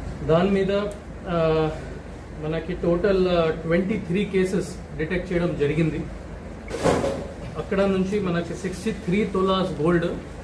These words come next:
సిక్స్ అండ్ హాఫ్ తులాస్ సిల్వర్, ఇంకా ఫిఫ్టీన్ థౌజండ్ క్యాష్ రికవర్ చేయడం, చేయడం జరిగింది. Total amount of property is around, uh, seventy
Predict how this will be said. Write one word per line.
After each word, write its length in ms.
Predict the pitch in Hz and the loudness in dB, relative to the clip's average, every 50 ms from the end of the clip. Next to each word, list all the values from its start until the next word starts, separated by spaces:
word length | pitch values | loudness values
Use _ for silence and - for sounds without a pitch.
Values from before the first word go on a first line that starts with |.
| - - 143 131 - - - - - - - - | -12 -10 -10 -10 -10 -12 -14 -14 -14 -12 -6 -4
సిక్స్ 220 | 185 185 185 - 208 | -4 -2 0 0 2
అండ్ 120 | 202 196 185 170 | 2 2 2 2
హాఫ్ 200 | 175 185 185 185 - 185 | 2 2 0 -2 -4 -4
తులాస్ 320 | 185 180 185 185 165 - - | 0 2 2 2 2 -2 -2
సిల్వర్, 340 | - 165 170 175 175 170 - - - - - - - - - - - - - - - - - - 170 | -2 0 2 4 4 4 2 0 -6 -10 -12 -12 -12 -14 -14 -14 -14 -14 -14 -12 -12 -12 -8 -4 -4
ఇంకా 160 | 170 175 170 - - | -2 0 0 0 0
ఫిఫ్టీన్ 400 | 170 170 - - 214 208 214 208 - 175 | -2 -4 -2 0 4 4 4 4 4 2
థౌజండ్ 340 | 175 175 175 185 196 185 180 - | 2 2 2 2 0 -2 0 2
క్యాష్ 260 | 170 175 175 - - - - - - - - - - - - - - - - 165 156 | 4 4 4 2 -2 -8 -10 -12 -14 -14 -14 -14 -14 -12 -12 -12 -12 -8 -2 2 2
రికవర్ 320 | 156 185 185 185 185 180 180 | 4 4 4 2 2 2 2
చేయడం, 220 | 175 170 196 208 202 - - - | 0 0 0 0 -4 -6 -6 -4
చేయడం 220 | 175 170 175 185 165 147 | -2 0 2 2 4 4
జరిగింది. 340 | 151 156 165 170 160 139 - - - - - - - - - - - - - - - - - - - - - - 160 | 4 6 6 4 2 2 -2 -6 -8 -10 -12 -14 -14 -14 -14 -14 -14 -14 -14 -14 -14 -14 -14 -14 -14 -12 -4 2 2
Total 280 | 156 170 175 220 202 196 190 | 4 4 4 4 4 4 2
amount 280 | 185 185 185 190 190 185 190 190 | 2 2 2 0 0 0 -2 -2
of 60 | 185 - - 165 | -2 -4 -2 2
property 400 | 165 170 165 - 190 175 208 202 190 175 | 2 2 2 2 -2 -2 0 0 2 2
is 100 | 160 165 160 | 2 2 0
around, 280 | 165 170 185 185 185 165 160 | 0 0 0 2 2 2 2
uh, 20 | 156 156 147 139 - - | 2 0 0 -2 -4 -2
seventy 360 | 170 156 170 170 165 180 175 | 0 0 0 0 0 0 0